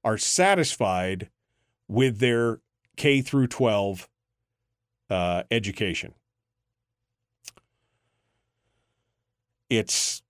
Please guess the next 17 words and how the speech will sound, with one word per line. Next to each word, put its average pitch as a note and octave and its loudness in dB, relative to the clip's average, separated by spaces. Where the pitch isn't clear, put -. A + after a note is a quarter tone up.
oh, - -6
in C#3 2
contrast, D3 2
parents D3+ 2
of B2+ 0
K D#3 2
twelve C#3+ 4
students C#3 2
remain B2+ 2
largely A#2+ 0
satisfied B2 0
with G#2+ -4
the G#2+ -4
quality F3+ 4
of A#2+ 0
education A#2+ 0
their A2+ 0